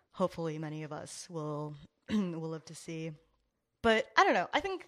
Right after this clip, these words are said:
I think the kids are all right. I think the kids are all right. I think they're, I think that there's, like, as much, as much as, like, assimilation and inclusion is sort of, like, made to be,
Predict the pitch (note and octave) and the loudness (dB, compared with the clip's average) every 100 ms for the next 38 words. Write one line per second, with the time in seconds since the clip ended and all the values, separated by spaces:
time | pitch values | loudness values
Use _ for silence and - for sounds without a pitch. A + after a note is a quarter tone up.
0 | _ C4+ D4 C#4+ C#4 F3+ D#3+ D#3+ - - | _ 4 4 2 2 0 0 -4 -6 -6
1 | - - _ - F#3+ G3+ F#3 D#3+ D3+ D3 | -8 -8 _ -6 -6 -4 -4 -2 -2 -2
2 | F2 F2 - - E3+ E3 D#3+ D3+ D3+ D#3 | -2 -4 -6 -6 -6 -4 -4 -4 -4 -8
3 | D3 _ _ F3 E3+ D#3+ - D3 B2+ G#2+ | -12 _ _ -4 -4 -6 -4 -4 -4 -6
4 | - _ - D#3 D3+ D#3 - - - - | -12 _ -10 -8 -6 -6 -8 -12 -20 -20
5 | _ _ _ - F3 F3 F3 - - - | _ _ _ 0 2 2 2 0 -4 -8
6 | - - F#3+ E3+ E3+ - - - D#3+ D#3 | -10 0 2 2 0 0 -4 0 0 0
7 | D3+ C#3+ C#3 - - E3 E3 F3 D#3+ D#3+ | -2 -4 -6 -8 -4 -4 -2 -2 -2 -2
8 | - D#3+ D#3 D#3 D#3 D#3 D#3+ D3 D3+ D3 | -2 -2 -2 -2 -2 -4 -6 -4 -4 -2
9 | D3+ D3 - D3+ D3 D3 - D3+ C#3+ C#3+ | -4 -4 -4 -4 -2 -2 -2 -2 -2 -4
10 | D#3 D3+ D3 D3 D3 | -4 -2 -2 -2 -2